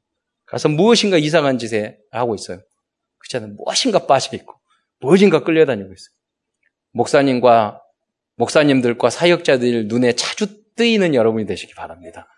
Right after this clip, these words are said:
여러분 절대 훌륭한 일을 하고 있는 게 아니라니까요. 그를 깨세요. 가까이 친해져야 돼요. 영적 리더들과 지도자들과 부모님과 친해져야 돼요.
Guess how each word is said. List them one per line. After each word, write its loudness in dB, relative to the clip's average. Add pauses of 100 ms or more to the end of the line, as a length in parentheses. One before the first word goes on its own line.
(580)
여러분 0
절대 0
훌륭한 2
일을 0
하고 -2
있는 -2
게 -6
아니라니까요. -10 (640)
그를 -16 (100)
깨세요. 0
가까이 0 (460)
친해져야 4
돼요. -14
영적 2 (200)
리더들과 2 (640)
지도자들과 2 (100)
부모님과 2
친해져야 -2
돼요. -20